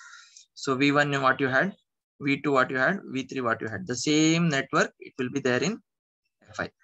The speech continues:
Okay, only thing is you have to, how to write the equations.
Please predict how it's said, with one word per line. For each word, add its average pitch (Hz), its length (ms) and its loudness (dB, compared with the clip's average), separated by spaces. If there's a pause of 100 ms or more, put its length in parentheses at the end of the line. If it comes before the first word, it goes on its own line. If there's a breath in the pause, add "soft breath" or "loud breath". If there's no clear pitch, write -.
(120)
Okay, 190 140 -2
only 170 220 4
thing 170 200 -2
is 220 100 -2
you 170 80 2
have 135 140 0
to, - 240 -10
how 147 160 -4
to 170 120 -8
write 143 240 2
the 151 60 2
equations. 117 800 -4